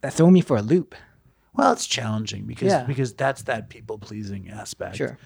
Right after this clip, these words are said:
Speaker 1: Yeah.
Speaker 2: where, where they're getting high off you
Speaker 1: Mm.
Speaker 2: thinking that they have it without them
Speaker 1: Totally.
Speaker 2: actually getting it.
Speaker 1: Yeah.
Speaker 2: It's such a trip for me because I'm thinking back.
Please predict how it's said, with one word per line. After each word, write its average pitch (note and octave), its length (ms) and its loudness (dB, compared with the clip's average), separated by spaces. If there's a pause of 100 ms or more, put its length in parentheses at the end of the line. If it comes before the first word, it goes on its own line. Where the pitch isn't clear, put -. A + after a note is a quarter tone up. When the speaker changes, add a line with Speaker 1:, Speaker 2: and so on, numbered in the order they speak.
(180)
Speaker 1:
Yeah. C#3 140 -6
Speaker 2:
where, A#2+ 100 2
where A#2+ 180 4
they're A#2 280 0
getting A2 320 -4
high G#2+ 340 -6
off G#2 240 -10
you C#3 120 -2
Speaker 1:
Mm. C3 60 -6
Speaker 2:
thinking G#2+ 420 -10
that G2+ 180 -14
they G#2 140 -10
have G#2 260 -6
it F#2 80 -12
without G2 360 -12
them G#2 260 -10 (140)
Speaker 1:
Totally. B2 340 -2
Speaker 2:
actually G#2+ 520 -4 (100)
getting G2+ 360 -4
it. - 180 -12 (240)
Speaker 1:
Yeah. - 200 -14 (180)
Speaker 2:
It's - 180 -10
such C#3+ 200 -2
a D3+ 60 2
trip C3 300 -6
for B2 120 -8
me A#2 440 -2 (640)
because A#2+ 300 -4
I'm A2 160 -2
thinking A#2+ 400 -4
back. G#2+ 360 -6